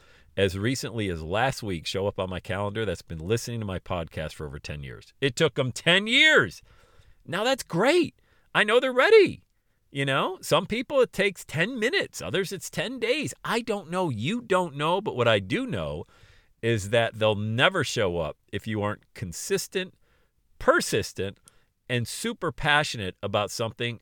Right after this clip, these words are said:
that you're already excited about. Like, this shouldn't be something somebody have to, "Hey, why don't you get excited about teaching somebody how to build a YouTube channel?" No, you should already have your own YouTube channel,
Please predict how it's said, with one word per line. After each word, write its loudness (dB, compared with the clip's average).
that 0
you're 4
already 4
excited -2
about. 2
Like, 0
this -4
shouldn't -4
be -4
something -6
somebody -4
have -4
to, -4
"Hey, 2
why -4
don't -2
you 0
get 0
excited 0
about -4
teaching -6
somebody -6
how -6
to -10
build 0
a -4
YouTube -6
channel?" -12
No, -2
you -2
should -4
already 0
have 2
your 0
own -4
YouTube -10
channel, -8